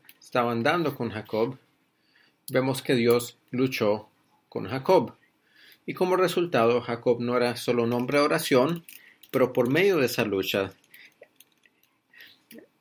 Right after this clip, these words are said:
él emergió, sí, dolido, sí, cojo, pero más sabio, más fuerte. Se le dio un nuevo nombre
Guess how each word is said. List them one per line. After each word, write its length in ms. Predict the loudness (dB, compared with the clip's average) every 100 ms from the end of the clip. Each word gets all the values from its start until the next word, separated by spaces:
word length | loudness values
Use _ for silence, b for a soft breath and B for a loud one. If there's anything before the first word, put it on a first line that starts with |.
| _ -2
él 140 | 0
emergió, 640 | 2 0 2 4 4 2 B B B -10
sí, 480 | -4 0 0 -2 -8 _ _ -8
dolido, 680 | 2 4 4 4 2 -8 _ _ _ -20 -12
sí, 320 | -8 -2 -4
cojo, 520 | 4 4 4 -2 -4 -10 -20 _
pero 180 | 0 2
más 220 | 2 -2
sabio, 480 | 2 2 2 -2 -4 _ _ _ _ _ _ _ _ _ -6
más 240 | -6 -2
fuerte. 640 | 2 4 2 -2 -6 -6 _ _ _ _ _ _ _ _ _ _ _ _ _ _
Se 220 | -8 -2 2
le 100 | 2
dio 120 | 2
un 100 | 2
nuevo 240 | 0 2
nombre 560 | 2 2 2 0 -2